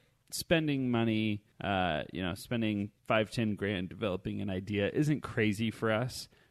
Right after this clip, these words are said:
We can do that. Um, and it was an appropriate amount of risk for me. It was, it was something I'm like, "Hey, I can spend some money to just see if this works."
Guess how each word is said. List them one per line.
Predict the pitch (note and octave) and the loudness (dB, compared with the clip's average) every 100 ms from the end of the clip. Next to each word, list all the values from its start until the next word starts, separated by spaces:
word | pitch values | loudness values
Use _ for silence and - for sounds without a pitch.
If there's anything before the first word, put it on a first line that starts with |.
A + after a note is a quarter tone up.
| - | -2
We | A#2 | 0
can | A2 | 0
do | F#2+ F#2+ F2+ | 2 4 4
that. | F#2+ G#2 B2 - _ _ _ _ - | 4 2 -2 -8 _ _ _ _ -2
Um, | G#2 G2+ F#2+ F#2+ F#2 - _ | 2 2 2 0 -4 -10 _
and | C#3 | 2
it | C#3 | 4
was | B2+ B2+ | 4 4
an | B2+ | 0
appropriate | - A2+ G2+ A2 A2 - G#2 | 0 0 2 4 4 2 -4
amount | G#2 G#2 | 0 0
of | A#2+ | 0
risk | G3+ G3 - | 0 0 -4
for | - F2 | -10 -8
me. | C#2+ B1 | -6 -2
It | F2+ | 0
was, | F#2+ F2+ - | 2 0 -4
it | - | -4
was | G#2 | -2
something | G#2+ G2 | -2 0
I'm | F#2+ G2 | 0 0
like, | F#2+ | 0
"Hey, | C#3+ D3 | 2 4
I | A2+ | 4
can | C3 B2+ | 4 -2
spend | - A#2+ A2+ | 0 -2 -2
some | A2 | 0
money | G2 G2 G2+ G2 | 0 2 0 -2
to | - F2+ | -4 -6
just | F2+ - | -6 -6
see | - G2+ | -2 2
if | F#2 - | 2 0
this | E2+ - - | -8 -8 -8
works." | D#2+ - - - | -10 -10 -16 -16